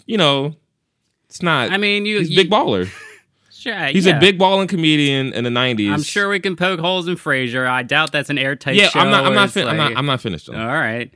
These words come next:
Speaker 1: He, al-, he has,
Speaker 2: Lay it
Speaker 1: he
Speaker 2: down.
Speaker 1: has no real problems.
Speaker 2: No.
Speaker 1: Everyone, everyone else in the show has problems.
Speaker 2: Well, that's where a good source of the comedy comes from. Was the ca-, this guy is easygoing, like, everything goes well for him.
Speaker 1: Everything
Speaker 2: They
Speaker 1: goes
Speaker 2: even
Speaker 1: great
Speaker 2: did an
Speaker 1: for that
Speaker 2: episode
Speaker 1: guy.
Speaker 2: about it with, uh, with him being lucky and gambling. He's always breaking even. That was
Speaker 1: Yeah.
Speaker 2: a,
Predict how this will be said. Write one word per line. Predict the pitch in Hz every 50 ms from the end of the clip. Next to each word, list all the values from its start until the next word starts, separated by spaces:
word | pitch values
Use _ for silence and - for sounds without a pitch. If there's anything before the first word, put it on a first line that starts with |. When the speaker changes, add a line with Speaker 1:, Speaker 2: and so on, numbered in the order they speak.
| _ _ _ _ _
Speaker 1:
He, | 127 127
al-, | 127 135 143 -
he | - 135 151 165 160 160
has, | 160 156 147 151
Speaker 2:
Lay | -
it | -
Speaker 1:
he | 185 190
Speaker 2:
down. | 175 180
Speaker 1:
has | 196 196 190 175 139 143
no | 139 135 143 147 160 160
real | 135 127 139 135 131 123
problems. | - 131 127 127 - 82 67 76 - - - - - _ _ _ _ _ _ _ _ _ _ 123
Speaker 2:
No. | 131 147 165
Speaker 1:
Everyone, | 196 220 208 175 95 - _ _
everyone | - 165 202 214 214 208 190
else | 190 202 - 185
in | 170
the | 156
show | 143 - - 151 139 123
has | - 120
problems. | - - 101 92 90 85 78 73 67 - - - - -
Speaker 2:
Well, | 160 175 208 226
that's | 208 208 202 -
where | 208 208 202 196
a | 185
good | 202 202 185
source | - - 202 190 - -
of |
the | 190 165
comedy | - 214 226 254 247 226 156
comes | - - 135 127 120
from. | - - 120 110 101 101 104
Was | 117 120 120
the | 143 143
ca-, | 156 160 156 143
this | 147 147 165 165 160 -
guy | - 185 180 175
is | 175 165 165
easygoing, | 180 180 190 196 190 180 160 185 190 185 185 180 180 180 180 175 170
like, | 170 170 165 170 160 -
everything | 170 180 175 185 170 175 175 175
goes | 170 175 175 160 147
well | 147 143 - 120
for | 139
him. | 160
Speaker 1:
Everything | 170 180 180
Speaker 2:
They | 196 202
Speaker 1:
goes | 170 160 143
Speaker 2:
even | 226
Speaker 1:
great | 214 143 -
Speaker 2:
did | - -
an | -
Speaker 1:
for | 247
that | 220 208
Speaker 2:
episode | 196 185 190 180 175
Speaker 1:
guy. | 170
Speaker 2:
about | 170 156 147 151 156 156
it | 160 156
with, | 156 165 165 160 - -
uh, | 170 165 160 160 156 151
with | 160 160 -
him | 175 175 165
being | 170 165 160
lucky | 160 165 185 180 - 170 165
and | 165 156 156 156
gambling. | 175 196 214 214 180 139 135 135
He's | 135 139 139
always | 151 156 160 151
breaking | - 165 160 156 143 160 165
even. | 190 208 160 107 101 98
That | 113 120 131
was | 139 175
Speaker 1:
Yeah. | 175
Speaker 2:
a, | 127 92 87 95